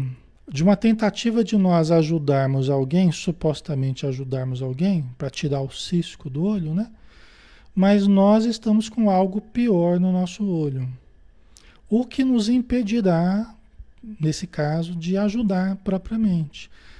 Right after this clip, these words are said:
Porque a gente não conseguirá enxergar direito. Tá? Ok?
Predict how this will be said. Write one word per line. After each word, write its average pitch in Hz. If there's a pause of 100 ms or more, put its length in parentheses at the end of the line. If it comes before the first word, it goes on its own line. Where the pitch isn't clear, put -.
(100)
Porque -
a 175
gente 175
não 226
conseguirá 196
enxergar 175
direito. 156 (1000)
Tá? 160 (680)
Ok? 165